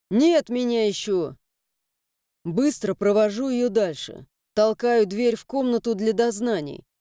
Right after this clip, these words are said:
Блокирую изнутри ручку стулом. Выдыхаю, стягивая с себя куртку. Ну все, попалась. Присаживаю на стол на свою расстеленную куртку.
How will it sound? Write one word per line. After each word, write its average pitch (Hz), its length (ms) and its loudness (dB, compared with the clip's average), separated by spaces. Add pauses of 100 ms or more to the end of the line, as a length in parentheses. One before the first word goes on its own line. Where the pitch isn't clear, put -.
(140)
Блокирую 214 680 0
изнутри 208 480 0
ручку 247 400 -4
стулом. 202 600 -6 (640)
Выдыхаю, 240 840 0
стягивая 220 720 0
с 208 60 -6
себя 226 360 -2
куртку. 180 680 -10 (1800)
Ну 190 380 2
все, 170 640 -2 (340)
попалась. 196 920 -2 (1300)
Присаживаю 277 840 0
на 269 180 -2
стол 311 360 0
на 190 140 2
свою 240 340 2
расстеленную 247 760 -2
куртку. 170 600 -10